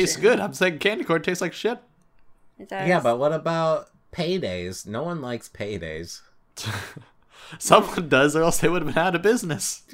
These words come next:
Speaker 3: Well,
Speaker 2: That's
Speaker 3: can't you
Speaker 2: true.
Speaker 3: say the same thing about candy corn?
Speaker 1: No, it's a,
Speaker 2: No.
Speaker 1: it's a seasonal thing, so, like, people
Speaker 2: Like
Speaker 1: stock up on it for Halloween.
Speaker 2: It's like pumpkin spice. Not everybody likes
Speaker 3: Or
Speaker 2: pumpkin
Speaker 3: eggnog.
Speaker 2: spice.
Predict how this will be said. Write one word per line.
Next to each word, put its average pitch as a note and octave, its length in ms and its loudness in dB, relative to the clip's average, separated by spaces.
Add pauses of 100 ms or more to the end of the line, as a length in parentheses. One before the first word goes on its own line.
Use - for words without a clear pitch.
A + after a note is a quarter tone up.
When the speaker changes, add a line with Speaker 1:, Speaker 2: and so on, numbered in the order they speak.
(240)
Speaker 3:
Well, C#3+ 120 -4
Speaker 2:
That's C#3 100 -10
Speaker 3:
can't D#3+ 100 2 (100)
you E3 60 -4
Speaker 2:
true. - 60 -6
Speaker 3:
say D#3 120 2
the D3 60 2
same D3+ 240 2
thing D#3+ 140 -2
about D3+ 200 0
candy E3+ 300 2
corn? G#3+ 400 -2
Speaker 1:
No, E3 240 2
it's D4+ 240 6
a, C#3 140 6
Speaker 2:
No. B2 80 2
Speaker 1:
it's A#2 140 -4
a C#3 80 0
seasonal D#3 580 0
thing, G#2+ 340 -4
so, A#2 260 -4
like, A2 220 -4
people B2+ 240 -4
Speaker 2:
Like A2 80 -6
Speaker 1:
stock A#2+ 300 -4
up D3 180 -4
on F2 160 -8
it F#2 160 -10
for G2+ 180 -10 (340)
Halloween. A#2 460 -8 (220)
Speaker 2:
It's - 140 -6
like D4+ 140 -2
pumpkin C4+ 400 -2
spice. - 460 -4
Not A#3 140 -2
everybody B3 380 0
likes F3+ 140 2 (140)
Speaker 3:
Or - 20 -4
Speaker 2:
pumpkin G#2+ 440 0
Speaker 3:
eggnog. F2+ 260 -2
Speaker 2:
spice. - 260 -14